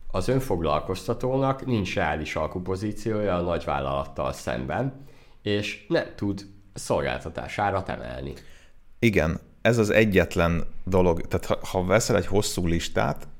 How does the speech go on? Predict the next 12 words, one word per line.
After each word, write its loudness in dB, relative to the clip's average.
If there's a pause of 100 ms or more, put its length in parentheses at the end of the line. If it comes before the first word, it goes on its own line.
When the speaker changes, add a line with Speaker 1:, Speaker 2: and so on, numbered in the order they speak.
Speaker 2:
akkor -2
ugye 0
két 6
oldalra 2
tudod 2
szedni, 0
hogy 2
mik 2
azok 2
a, 4 (640)
a 2 (540)
tulajdonságai 6